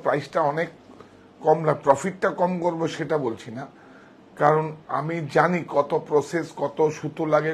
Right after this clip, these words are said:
কত কিছু লাগে আমি জানি, তারপরে কত ওয়েজেস লাগতে পারে,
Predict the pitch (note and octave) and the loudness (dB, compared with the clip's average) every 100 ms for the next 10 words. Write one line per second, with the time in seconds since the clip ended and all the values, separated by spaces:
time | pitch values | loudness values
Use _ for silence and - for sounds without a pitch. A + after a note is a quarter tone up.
0 | D3+ C#3 D3 C#3 D3+ E3+ D#3 D3+ C3+ D3 | -2 -4 -4 -8 -6 -4 -2 -2 -2 -2
1 | C#3 C3+ A#2 B2+ C#3+ D#3 - D3 D3 C#3+ | -2 -2 -4 -6 -6 -6 -6 -2 2 4
2 | D3 D#3 E3 E3 C#3+ C#3 C#3 A#2+ | 4 2 0 -2 -4 -2 -2 -2